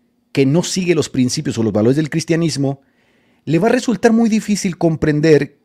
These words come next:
qué es lo, la dimensión, que, lo que está implícito, ¿no? Esa dimensión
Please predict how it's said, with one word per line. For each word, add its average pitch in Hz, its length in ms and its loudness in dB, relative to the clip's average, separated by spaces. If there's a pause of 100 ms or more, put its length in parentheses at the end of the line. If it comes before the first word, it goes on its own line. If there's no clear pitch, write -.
qué 165 140 2
es 160 120 0
lo, 175 220 2
la 151 120 4
dimensión, 151 680 2
que, 160 280 -2
lo 135 260 0
que 147 80 -4
está - 160 2
implícito, 180 480 0
¿no? 151 80 4
Esa 196 160 0
dimensión 170 800 0